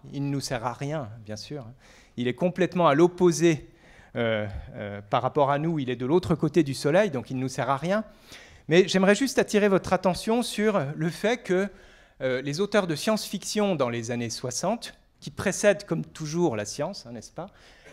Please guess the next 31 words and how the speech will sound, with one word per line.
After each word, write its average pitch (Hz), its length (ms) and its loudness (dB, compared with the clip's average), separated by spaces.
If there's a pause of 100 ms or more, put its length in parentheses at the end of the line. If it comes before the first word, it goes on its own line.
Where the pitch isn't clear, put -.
Euh, 123 140 2
les 151 180 -2
auteurs 214 220 2
de 190 80 0
science-fiction 208 580 -2
avaient 165 180 2
imaginé 190 520 0
qu'au 139 220 0
point 208 200 4
de 202 60 0
Lagrange 180 380 2
L 139 160 -2
trois, 151 300 0
donc 120 180 -4
de 120 80 0
l'autre 196 280 4
côté 165 260 4
du 147 120 -4
Soleil, 139 400 0 (460)
caché, 233 580 2 (140)
donc 107 160 -14
on, 95 100 -10 (260)
complètement 135 340 -2
invisible 127 480 -4
pour 131 220 -8
nous, 208 160 -8 (360)
il 151 40 0
y - 20 4
avait 185 120 2
une 233 120 2
planète, 170 580 2